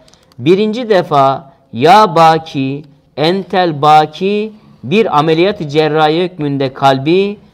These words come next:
masivadan tecrid ediyor, kesiyor şöyle ki, insan mahiyeti camiyeti itibarıyla mevcudatın hemen ekserisiyle alakadardır. Hem insanın mahiyeti camiasında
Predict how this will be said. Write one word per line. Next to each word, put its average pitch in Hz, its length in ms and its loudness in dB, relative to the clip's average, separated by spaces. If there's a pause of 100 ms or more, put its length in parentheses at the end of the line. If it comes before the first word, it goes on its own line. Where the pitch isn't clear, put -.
(120)
masivadan 143 960 0
tecrid 143 320 -4
ediyor, 175 580 -2
kesiyor 147 420 -4
şöyle 143 420 -2
ki, 101 220 -12 (1300)
insan 170 760 -2 (340)
mahiyeti 180 720 2
camiyeti 175 600 0
itibarıyla 160 1040 0 (260)
mevcudatın 185 920 0
hemen 185 360 -2
ekserisiyle 160 720 -2
alakadardır. 131 800 0 (560)
Hem 196 280 -2
insanın 180 480 -4
mahiyeti 165 600 2
camiasında 151 1120 0